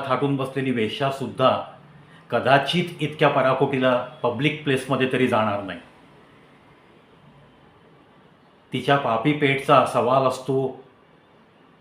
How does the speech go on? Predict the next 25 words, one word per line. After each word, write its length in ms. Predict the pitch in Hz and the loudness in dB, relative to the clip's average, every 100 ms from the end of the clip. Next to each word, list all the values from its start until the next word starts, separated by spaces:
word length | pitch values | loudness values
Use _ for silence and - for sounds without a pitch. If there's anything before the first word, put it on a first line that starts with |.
| _ _ _ _ - | _ _ _ _ -10
प्रत्येकाच्या 520 | 117 - 131 139 135 | -10 -2 0 2 2
विवंचना 520 | 120 120 131 131 131 | 2 2 2 2 0
वेगळ्या 380 | 127 120 123 127 | 2 0 2 2
असतात, 500 | 123 - 127 123 - | 0 0 2 2 0
म्हणून 220 | 120 123 | -4 -2
त्यांना 240 | 123 113 120 | -2 -2 -2
तो 120 | 117 | -2
ठराविक 520 | 107 110 117 117 - | -2 0 0 0 -4
एरिया 300 | 110 110 131 | -6 -2 -2
पण 180 | 131 123 | -2 -4
दिलेला 300 | 117 120 120 | -4 -2 -2
असतो, 480 | 113 - 120 110 - - - - 120 | -4 -4 -6 -6 -12 -20 -20 -16 0
ज्याला 240 | 120 113 | 2 4
आपण 500 | 110 104 113 107 101 - - - - - - _ - _ _ _ _ _ _ - _ - - - | 2 0 0 -2 -4 -14 -20 -20 -20 -20 -20 _ -20 _ _ _ _ _ _ -20 _ -20 -20 -2
रेड 240 | 120 120 135 | 2 2 4
लाईट 240 | 147 147 | 2 2
एरिया 320 | 139 127 123 | 0 2 2
असं 200 | 113 123 | 0 -2
म्हणतो. 260 | 113 107 113 | -4 -2 -2
प्रत्येक 440 | 113 - 143 135 | -2 -2 -2 -2
शहरात 340 | - 113 123 147 | -2 0 2 2
हा 180 | - 127 | 0 -2
एरिया 280 | 120 110 107 | 0 0 -2
असतो. 400 | 101 - 95 95 - - - - - - - - - - - - - - - - - - - - - - - - - - - | -4 -8 -8 -10 -20 -20 -20 -20 -20 -20 -20 -20 -20 -20 -20 -20 -20 -20 -20 -20 -20 -20 -20 -20 -20 -20 -20 -20 -20 -20 0
पण 240 | 156 196 | 4 4